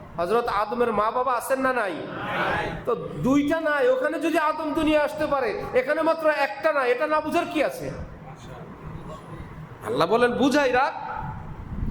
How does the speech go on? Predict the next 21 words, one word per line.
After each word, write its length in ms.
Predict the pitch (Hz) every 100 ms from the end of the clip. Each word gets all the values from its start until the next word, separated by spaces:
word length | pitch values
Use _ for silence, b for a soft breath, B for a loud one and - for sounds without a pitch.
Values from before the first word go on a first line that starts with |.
| - 277
হযরত 640 | 277 269 254 - - -
মারিয়াম 400 | 214 226 226 214
গেলেন, 380 | 196 190 175 156
বাচ্চা 320 | 202 208 220
হবে। 280 | 214 185 147 127 - - - - - - - - - - - - - - - - - - - - - -
একটা 200 | 226 247
খেজুর 340 | 240 240 262
গাছের 260 | 247 240 240
সঙ্গে 640 | - 240 240 247 247 240 -
হেলান 320 | 185 240 240
দিলেন, 280 | 233 233 233 - -
ধাত্রী 360 | 202 208 208 233
নাই, 280 | 226 233 240 247
কেউ 220 | 220 247
নাই, 320 | 233 233 254 - -
বাচ্চা 360 | 208 - 247
হইল 200 | 214 226 240 247 - -
হযরত 260 | 185 208 202
ঈসা 280 | 220 208 220
নবী। 440 | 190 160 135 120
সুবহানাল্লাহ। 1000 | 127 - 135 123 139 131 117 117 131 131